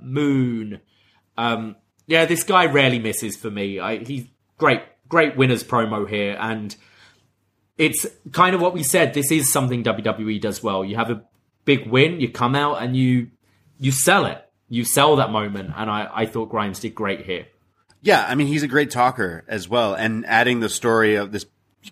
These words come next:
Speaker 2: clear-cut baby face of, like, "Yeah, I've been here for a while, my dad," and he, they talk about how his dad passed away and was also in the wrestling business, which, which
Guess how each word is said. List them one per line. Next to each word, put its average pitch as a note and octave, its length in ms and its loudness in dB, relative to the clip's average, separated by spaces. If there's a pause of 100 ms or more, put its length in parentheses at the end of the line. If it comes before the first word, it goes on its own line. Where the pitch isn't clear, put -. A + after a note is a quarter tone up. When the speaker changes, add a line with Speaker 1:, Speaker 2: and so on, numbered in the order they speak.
(100)
Speaker 2:
clear-cut F#3 960 2
baby B2+ 320 0
face G2+ 360 -4
of, F#2 100 -10
like, F#2+ 260 -4
"Yeah, B2 200 4
I've F2+ 180 -2 (240)
been A2 140 -2
here A2 160 -4
for A2+ 160 -6
a G2+ 60 -2
while, A#2+ 320 6
my G#2+ 160 -2
dad," A#2+ 420 2
and G#2 180 -8
he, A2 240 -10
they G2 240 -8
talk G2 300 -8
about G2 180 -4
how F#2+ 100 0
his F2+ 120 -4
dad G2+ 200 -2
passed G2 280 -4
away C#3 360 2
and G#2 160 -4 (300)
was F#2+ 140 -4
also C#3 320 4
in C3+ 80 4
the C3 80 4
wrestling C3 320 0
business, A#2 360 -2
which, F#2+ 180 -12
which G2 540 -6